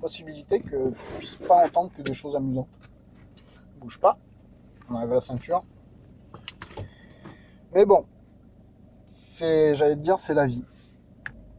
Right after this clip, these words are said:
Voilà, voilà, on arrive au bout du voyage. Il est sept heures et quart, je vais pouvoir aller fumer une clope.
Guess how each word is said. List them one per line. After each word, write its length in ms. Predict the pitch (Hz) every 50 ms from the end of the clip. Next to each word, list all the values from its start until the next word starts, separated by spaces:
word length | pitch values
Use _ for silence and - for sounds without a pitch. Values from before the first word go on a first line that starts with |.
| - - - - - - - - - - - - - - - - - - - - - - - - - - - - - - - - - -
Voilà, 220 | - 160 180 196 202
voilà, 280 | 196 202 196 190 185
on 80 | 180 170
arrive 200 | 165 170 170 175
au 60 | 185
bout 140 | 175 175 190
du 80 | 175
voyage. 360 | 180 175 170 165 160 151 143 139
Il 60 | 135
est 40 | 135
sept 240 | - - 320 -
heures 120 | 170 160 160
et 60 | 156
quart, 280 | - - 175 175 - 185
je 60 | 170
vais 80 | 156
pouvoir 320 | - - 156 147 151 143 143
aller 380 | 143 143 143 147 147 147 143 139
fumer 320 | - - - 151 147 156
une 140 | 160 156 143 - _
clope. 260 | - 151 156 -